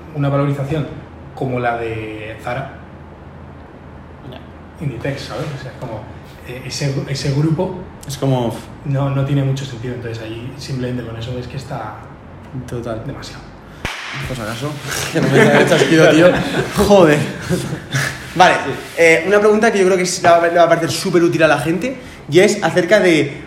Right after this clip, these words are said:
Speaker 3: apli-, si esto es aplicable al día a día. Me explico. Sé que hay muchos chavales adolescentes que a lo mejor ven, pueden ver perfiles de, de gente experta en inversión como vosotros, y a lo mejor, eh, se pueden pensar que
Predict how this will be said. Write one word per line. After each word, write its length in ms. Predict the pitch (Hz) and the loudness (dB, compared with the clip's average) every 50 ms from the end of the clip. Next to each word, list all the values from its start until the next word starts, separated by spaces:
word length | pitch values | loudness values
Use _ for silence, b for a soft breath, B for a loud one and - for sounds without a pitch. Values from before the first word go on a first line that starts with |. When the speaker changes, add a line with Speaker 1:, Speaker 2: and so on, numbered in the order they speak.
| - - - | -12 -4 0
Speaker 3:
apli-, 440 | 151 151 135 - 156 147 165 175 - | 0 0 2 0 -4 -4 -2 -4 -2
si 120 | - 185 | -2 -2
esto 140 | 175 180 202 | 0 0 0
es 80 | 190 180 | -2 2
aplicable 640 | - 180 - 151 165 165 160 170 180 180 185 208 202 185 | 0 0 0 0 -2 -2 2 4 4 4 4 2 2 2
al 120 | 175 165 | 2 2
día 160 | 160 160 151 139 | 2 4 4 4
a 40 | |
día. 180 | 131 123 117 107 | 4 2 -2 -4
Me 100 | 107 127 | -4 -6
explico. 440 | 131 - - 151 139 131 113 - - - | -6 -6 -4 -4 -4 -4 -4 -6 -8 -6
Sé 180 | - - 190 185 | 0 4 4 6
que 60 | 208 | 6
hay 40 | 214 | 6
muchos 260 | 208 208 208 214 185 | 4 4 2 0 2
chavales 260 | 208 202 190 185 185 - | 4 4 4 4 6 6
adolescentes 580 | 185 180 175 - - 202 202 196 190 196 208 202 | 4 4 4 2 2 0 0 0 0 -2 -2 -2
que 100 | - 147 | 0 0
a 40 | 139 | 2
lo 60 | 139 | 2
mejor 420 | 139 135 139 165 180 196 170 - 143 | 2 2 4 4 4 4 2 -2 0
ven, 200 | 143 147 160 156 | 0 0 0 0
pueden 200 | 143 160 165 170 | 2 2 2 2
ver 140 | 180 185 170 | 2 0 0
perfiles 400 | - 175 151 - 175 175 175 165 | 0 -2 -2 -2 0 0 0 2
de, 300 | 165 165 165 165 165 135 | 2 2 4 4 2 2
de 140 | 160 160 160 | 0 0 0
gente 300 | 160 165 160 160 160 156 | 0 0 0 2 2 0
experta 300 | 147 143 - 165 160 156 | 0 0 -2 -2 0 2
en 60 | 151 | 2
inversión 240 | 156 151 147 151 151 | 2 2 2 2 0
como 140 | 151 151 147 | 2 2 2
vosotros, 480 | 143 139 151 170 - 147 170 170 - - B B B B B B B B B - - - | 2 2 2 2 2 2 -2 -2 -4 -8 B B B B B B B B B -20 -8 2
y 80 | 165 | 4
a 60 | 160 156 | 6 6
lo 100 | 156 147 | 8 6
mejor, 420 | 143 139 139 185 190 196 220 - - - - - | 6 4 4 4 4 4 4 2 -2 -8 -10 -4
eh, 220 | 151 147 143 139 | 0 2 2 2
se 140 | 139 - 151 139 | 2 0 0 0
pueden 200 | 147 160 175 175 | 2 2 4 4
pensar 280 | 185 170 180 190 190 | 2 4 4 2 2
que 360 | - 180 165 151 139 135 - | 2 2 2 2 0 -2 -6